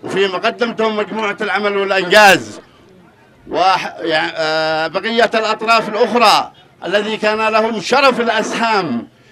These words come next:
في شق الطرقات. فاليوم أنا أشارككم هذه الفرحة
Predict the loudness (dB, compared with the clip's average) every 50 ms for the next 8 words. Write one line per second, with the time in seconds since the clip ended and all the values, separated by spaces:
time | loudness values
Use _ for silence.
0 | _ -14 -8 -6 -4 -2 -2 -2 -2 -2 -4 -4 -4 -4 -6 -4 -2 0 2 4
1 | 4 2 0 -2 -6 -14 -14 -14 _ _ _ _ _ -20 -10 -6 -4 -4 -2 0
2 | 0 2 4 4 4 2 0 -4 -8 -12 -14 -18 _ _ _ _ _ _ _ _
3 | _ _ -18 -12 -10 -8 -6 -4 -2 -4 -2 -2 0 -2 -2 -2 -4 -4 -4 -2
4 | 0 0 0 2 0 0 0 0 -2 -2 -2 0 2 2 2 2 2 0 -6